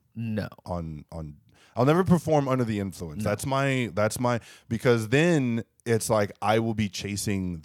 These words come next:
Speaker 2: that state of mind.
Speaker 1: Exactly, yeah.
Speaker 2: And it's
Speaker 1: Exactly.
Speaker 2: impossible to maintain.
Speaker 1: You just go into a rabbit hole, dude.
Speaker 2: Yeah, right?
Speaker 1: It gets
Speaker 2: 'Cause
Speaker 1: bad.
Speaker 2: with tolerance building up and
Speaker 1: Mm-hmm.
Speaker 2: da, da, da. 'Cause, like, with my tolerance up now, I can smoke as much weed as I need to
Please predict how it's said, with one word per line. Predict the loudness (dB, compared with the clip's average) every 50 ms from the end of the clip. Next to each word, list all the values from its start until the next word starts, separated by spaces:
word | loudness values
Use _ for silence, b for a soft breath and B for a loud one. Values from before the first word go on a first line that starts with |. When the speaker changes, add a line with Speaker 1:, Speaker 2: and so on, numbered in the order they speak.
| -8 -6
Speaker 2:
that | -4 -4 -4 -4 -8
state | -10 -8 -8 -8 -8 -6 -8
of | -8 -8
mind. | -8 -10 -8 -6 -4 -4
Speaker 1:
Exactly, | -2 -2 -2 -4 -6 -6 -8 -12 -14 -14 -14
yeah. | -14 -14 -16 -12 -6
Speaker 2:
And | -2 -2 -2
it's | 0 0 0
Speaker 1:
Exactly. | -2 -2 -2
Speaker 2:
impossible | -2 -2 -2 -2 -2 -4 -2 0 0 0 0 -2
to | -6 -8 -6 -6 -4 -4 -6 -6 -8
maintain. | -10 -10 -10 -10 -12 -12 -12 -12 -12 -12 -10 -8
Speaker 1:
You | -6 -6 -6
just | -6 -6 -8 -4
go | -4 -2 -2
into | -2 -4 -6
a | -6
rabbit | -6 -6 -6 -6 -6 -8
hole, | -10 -12 -16 -16 -10
dude. | -6 -2 -2
Speaker 2:
Yeah, | 0 0 -2 -4 -6 -10 -16 _
right? | -4 -2 -2 -2 -2
Speaker 1:
It | -2
gets | 0 0
Speaker 2:
'Cause | 0 0
Speaker 1:
bad. | -2 -4 -6 -6 -6 -6
Speaker 2:
with | -8 -8 -8
tolerance | -6 -4 -2 -2 0 -2 -2 -2 -4 -4 -6 -6
building | -4 -4 -4 -4 -4 -6 -6
up | -4 -4 -4 -6 -6
and | -6 -4
Speaker 1:
Mm-hmm. | -2 -2 -2
Speaker 2:
da, | -2
da, | -4 -6
da. | B B B B B
'Cause, | 0 2 2
like, | 2 2 0
with | -2 -2
my | -2 -2
tolerance | -2 -2 -2 0 0 0 0 0
up | 0 -2 -2
now, | -2 -2 -2 -2 -2 b b b b
I | -8 -6
can | -6 -2
smoke | 0 2 2 2
as | 0 0
much | -2 -2 0
weed | 0 -2 -2 0
as | 2
I | 0 2
need | 2 0 -2 -2 -2 -2 -2
to | 0 0 0 0 -2